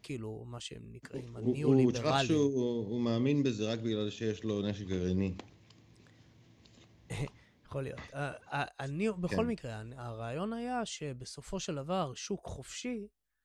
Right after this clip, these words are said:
Speaker 1: אה, מוביל בהכרח, בסופו של דבר, לפתיחות פוליטית.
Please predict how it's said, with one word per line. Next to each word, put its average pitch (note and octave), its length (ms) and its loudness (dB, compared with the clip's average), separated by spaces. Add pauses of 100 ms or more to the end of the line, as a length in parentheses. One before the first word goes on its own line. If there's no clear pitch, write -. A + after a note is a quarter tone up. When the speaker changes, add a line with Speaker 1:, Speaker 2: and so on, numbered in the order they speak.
(420)
Speaker 1:
אה, B2 340 -6
מוביל C3+ 540 0
בהכרח, F3 1080 -2 (760)
בסופו C3 420 -8
של F3 160 -4
דבר, G3+ 360 0
לפתיחות C#3 840 -4
פוליטית. B2 680 -8